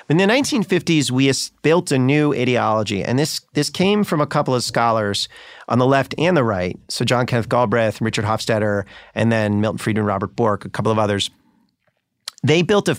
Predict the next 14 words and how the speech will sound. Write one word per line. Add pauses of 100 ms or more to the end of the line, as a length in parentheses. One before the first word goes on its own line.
sort
of
a
fake
history,
and
they
said, (360)
"You
know,
political
economy,
corporations,
banks,